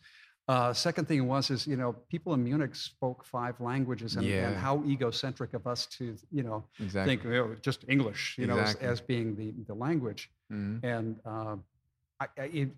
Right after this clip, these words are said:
Speaker 1: it, travel really broadens your perspective.
Speaker 2: I agree.
Speaker 1: Wh-, where, what's your favorite place you've been?
Speaker 2: I guess I'm biased. I love going to Mexico, but I guess 'cause
Speaker 1: Yeah.
Speaker 2: my family's from Mexico. But, uh, I would say I love Mexico because it's, it's big. It's thirty-two states. It literally has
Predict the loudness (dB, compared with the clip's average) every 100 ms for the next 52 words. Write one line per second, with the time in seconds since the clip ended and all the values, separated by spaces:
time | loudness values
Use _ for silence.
0 | -16 _ -8 -6 -4 0 4 4 4 4
1 | 0 2 0 0 -2 -6 -8 _ -10 -8
2 | -6 -6 -8 -18 -16 -10 -8 -6 -6 -8
3 | -14 -20 -12 -6 2 4 4 2 -4 -4
4 | 0 0 2 0 0 0 2 2 0 -2
5 | -2 -2 -4 -6 -6 -12 -16 -14 -4 0
6 | 2 2 6 6 6 2 -2 2 2 2
7 | 2 0 0 -4 -2 -4 0 0 2 0
8 | 0 0 2 2 2 2 0 0 0 2
9 | 2 2 2 4 4 2 -6 2 10 12
10 | 12 10 10 8 6 2 2 -2 0 0
11 | 0 0 -6 -6 -6 -2 2 4 4 -2
12 | -2 0 0 -2 -8 0 4 6 4 0
13 | -4 -2 0 0 0 -2 -6 -14